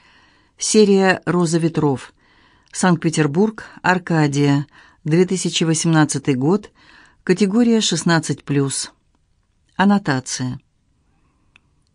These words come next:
Последние дни Второй мировой войны. Маньчжурия.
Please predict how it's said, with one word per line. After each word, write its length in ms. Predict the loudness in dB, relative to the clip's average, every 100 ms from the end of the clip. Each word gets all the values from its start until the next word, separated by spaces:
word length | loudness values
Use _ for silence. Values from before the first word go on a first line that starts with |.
| _ _ -2
Последние 600 | -2 4 4 6 4 4
дни 200 | 4 2
Второй 360 | 2 0 2
мировой 420 | 2 2 0 0 2
войны. 540 | 2 2 4 2 -2 _ _ -4
Маньчжурия. 720 | 0 0 -2 -2 -2 -4